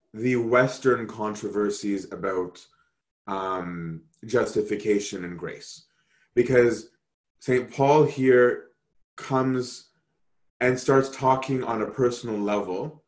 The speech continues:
but he's not really doing it to say, "I'm in this conundrum." He's now shifting the way of speaking to defend it. Um,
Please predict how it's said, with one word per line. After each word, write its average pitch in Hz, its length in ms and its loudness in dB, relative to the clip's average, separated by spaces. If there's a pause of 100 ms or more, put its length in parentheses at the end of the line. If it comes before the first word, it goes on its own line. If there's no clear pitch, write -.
(580)
but 131 180 2
he's 139 260 0
not 143 300 0
really 165 220 2
doing 139 340 2
it 131 140 -4
to 120 100 0
say, 120 480 0
"I'm 117 260 -2
in 117 140 -6
this 107 160 -2
conundrum." 101 800 -6 (560)
He's 131 280 2
now 131 240 4
shifting 147 520 -2
the 131 80 4
way 127 160 8
of 123 100 4
speaking 131 540 -6
to 113 100 -8
defend 104 540 -2
it. 82 200 -8 (600)
Um, 107 560 0